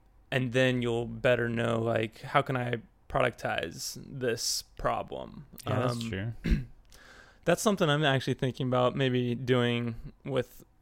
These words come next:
Speaker 1: whatever I start next, is maybe just
Speaker 2: <laughs>
Speaker 1: <laughs> first starting out as a service kind of thing, where I'm just, like, helping people solve the problem by myself.
Speaker 2: Yeah.
Speaker 1: I, like, I don't have to build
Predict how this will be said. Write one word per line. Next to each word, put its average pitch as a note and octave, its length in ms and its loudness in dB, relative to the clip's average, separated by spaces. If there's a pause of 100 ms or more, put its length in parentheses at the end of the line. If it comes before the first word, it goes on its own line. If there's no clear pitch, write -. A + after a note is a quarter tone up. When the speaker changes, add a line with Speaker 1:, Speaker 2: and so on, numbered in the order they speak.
(260)
Speaker 1:
whatever B2 340 -2
I A#2+ 60 -2
start B2 360 0
next, B2 360 -2
is A#2+ 120 2
maybe B2 260 2 (100)
just A#2+ 320 4 (180)
Speaker 2:
<laughs> A2+ 180 0
Speaker 1:
<laughs> - 200 -2
first D3+ 320 2
starting C3 400 4
out B2 320 2 (180)
as B2+ 220 2
a B2 60 -2
service B2 760 -4 (480)
kind A#2+ 220 0
of A2+ 100 -4
thing, A#2 380 -2
where A#2+ 100 -4
I'm A#2+ 120 -4
just, A#2 180 -6
like, A#2 200 2 (260)
helping A#2+ 360 2
people A2+ 400 0
solve A#2+ 280 -2
the A#2 80 -2
problem A#2 580 2
by A#2+ 120 4
myself. A#2+ 480 4
Speaker 2:
Yeah. A2+ 60 0
Speaker 1:
I, A#2+ 40 4
like, A#2+ 180 0
I B2 80 6
don't B2+ 140 2
have B2 140 4
to B2+ 80 0
build A#2+ 600 2